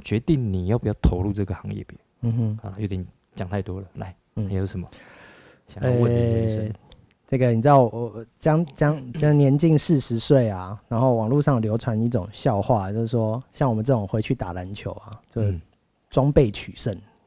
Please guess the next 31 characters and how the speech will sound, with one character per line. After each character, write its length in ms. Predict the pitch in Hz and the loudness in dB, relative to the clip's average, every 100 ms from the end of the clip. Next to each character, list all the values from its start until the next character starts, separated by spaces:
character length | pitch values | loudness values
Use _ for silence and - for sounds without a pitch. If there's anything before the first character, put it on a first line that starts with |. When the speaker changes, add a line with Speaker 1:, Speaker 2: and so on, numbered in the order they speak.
| _ _ _ | _ _ _
Speaker 1:
哎， 140 | 98 117 | -12 -8
然 80 | 92 | -6
后 80 | 95 | -2
呢？ 60 | |
Speaker 2:
Michael 300 | 90 143 143 | -2 4 4
Jordan 300 | 135 139 123 | 6 4 4
球 240 | 113 117 120 | 0 0 0
鞋 260 | - 104 | 0 -2
啊、 220 | 107 104 110 | -4 -4 -4
头 260 | - 107 | 0 0
带 340 | 123 151 123 117 | 0 0 0 -2
啊， 220 | 110 110 | -4 -4
Speaker 1:
嗯。 40 | |
Speaker 2:
然 100 | 113 | -4
后 100 | 117 | -2
球 400 | 127 - 117 107 | -4 -2 0 0
衣 280 | 120 117 120 | 0 -2 -2
啊， 320 | 117 110 110 - | -2 -4 -6 -6
Speaker 1:
嗯。 180 | 110 98 - | -6 -6 -6
Speaker 2:
然 80 | 131 | -4
后 60 | 135 | 0
跟 140 | 156 | 2
那 60 | 156 | 2
种 180 | 123 120 | 0 -2
以 80 | 117 | -6
前 200 | - 131 | -2 0
年 160 | 131 127 | 2 0
轻 200 | 151 151 | 0 0
小 180 | 123 | 2
伙 120 | 123 113 | 2 2
子， 220 | 110 | -2